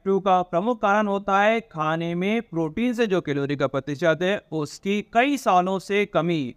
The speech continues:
और इडली सांभर में जो प्रोटीन से कैलोरी का प्रतिशत रहता है, वो रहता है सत्रह से बीस प्रतिशत, जो कि डायबिटीज को नियंत्रित रखने के लिए बहुत जरूरी होता है। इडली सांभर में आयरन भी बहुत अच्छी मात्रा में रहता है। जिनको डायबिटीज के साथ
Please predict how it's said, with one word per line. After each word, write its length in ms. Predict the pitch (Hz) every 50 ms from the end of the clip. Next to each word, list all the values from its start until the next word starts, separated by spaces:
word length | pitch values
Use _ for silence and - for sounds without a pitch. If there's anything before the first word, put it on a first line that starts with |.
| _ - -
और 380 | 147 170 196 214 233 233 - -
इडली 240 | - 156 151 247 277
सांभर 320 | - 262 214 208 226 233
में 120 | 233 233 233
जो 120 | 202 202
प्रोटीन 300 | 175 - 156 143 165 160
से 120 | 151 160 151
कैलोरी 300 | 135 139 131 131 135 135
का 60 | 135
प्रतिशत 440 | 131 131 131 143 143 131 170 156 156
रहता 300 | 156 151 147 - 170 160
है, 240 | 170 180 202 208 _ -
वो 160 | 131 139 139 139
रहता 260 | 135 - - 151 156
है 100 | 170 185
सत्रह 480 | - - 190 175 165 - 196 190 196
से 160 | 190 - 196 156
बीस 240 | 131 - 165 160
प्रतिशत, 540 | - - 143 - 143 135 131 147 139 123 113 -
जो 120 | 175 196
कि 180 | 190 - 247 233
डायबिटीज 600 | 214 170 160 156 156 151 170 160 175 190 175 -
को 120 | - 196
नियंत्रित 360 | 165 156 156 156 156 202 180 185
रखने 280 | 185 175 180 190 185
के 140 | 180 - 185
लिए 240 | 180 185 190 202 196 - -
बहुत 260 | 139 147 151 143 -
जरूरी 320 | 135 135 131 135 135 147
होता 300 | 156 147 139 - - 127
है। 460 | 127 139 135 123 117 110 110 - _ _ _ -
इडली 260 | 180 208 - 277 285
सांभर 380 | - 285 254 240 240 247 247 247
में 300 | 247 254 262 269 277 - - -
आयरन 360 | 147 170 202 226 254 262 262
भी 120 | 262 269
बहुत 280 | 254 196 202 208 220 214
अच्छी 240 | 196 185 - 214 208
मात्रा 340 | 202 190 180 180 185 190 185
में 140 | 185 180
रहता 320 | 170 170 160 160 - 160 156
है। 220 | 170 185 180 156
जिनको 400 | 131 - - 135 135 139 147 147
डायबिटीज 580 | 139 139 135 139 143 139 156 151 156 175 165 -
के 140 | - 196 165
साथ 240 | - 180 175 185